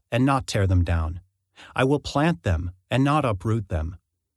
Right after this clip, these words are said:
I will give them hearts that recognize me as the Lord. They will be my people, and I will be their God,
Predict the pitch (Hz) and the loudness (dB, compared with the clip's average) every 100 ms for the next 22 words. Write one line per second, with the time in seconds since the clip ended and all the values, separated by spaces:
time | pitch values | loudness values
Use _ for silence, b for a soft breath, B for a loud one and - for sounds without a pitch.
0 | _ 120 143 139 143 131 123 98 135 147 | _ 0 0 0 0 0 0 0 0 0
1 | - - 104 110 135 147 131 127 117 117 | -2 -2 -2 0 0 -2 0 0 0 0
2 | 117 127 110 92 101 90 98 92 90 76 | 0 2 0 0 0 0 0 0 0 -2
3 | 76 - _ _ _ _ _ _ 110 117 | -8 -18 _ _ _ _ _ _ -2 0
4 | 123 127 131 135 135 135 120 90 80 - | 0 2 2 2 0 -2 -4 -4 -8 -10
5 | _ _ _ _ _ _ 95 107 127 120 | _ _ _ _ _ _ 0 0 0 0
6 | 110 117 110 95 98 92 76 - | -2 -2 -2 0 0 0 -2 -8